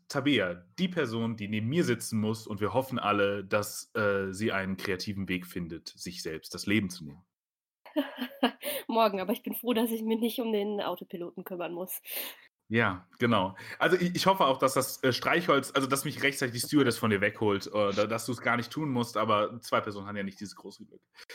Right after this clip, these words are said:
Speaker 1: Wie ihr vielleicht, wenn ihr diesen, äh, den Film schon kennt oder wenn ihr einfach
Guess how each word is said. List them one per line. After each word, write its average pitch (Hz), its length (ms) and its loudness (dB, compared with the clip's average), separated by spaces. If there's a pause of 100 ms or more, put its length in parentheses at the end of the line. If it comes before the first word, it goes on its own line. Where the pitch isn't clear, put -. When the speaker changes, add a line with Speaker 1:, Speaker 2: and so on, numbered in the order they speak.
(120)
Speaker 1:
Wie 143 100 0
ihr 160 100 8
vielleicht, 160 540 4
wenn 127 80 -2
ihr 123 100 0
diesen, 117 300 -2
äh, 117 140 6
den 117 140 2
Film 165 220 -2
schon 131 180 -4
kennt 131 360 2
oder 104 160 -2
wenn 117 120 0
ihr 123 120 0
einfach 110 480 -2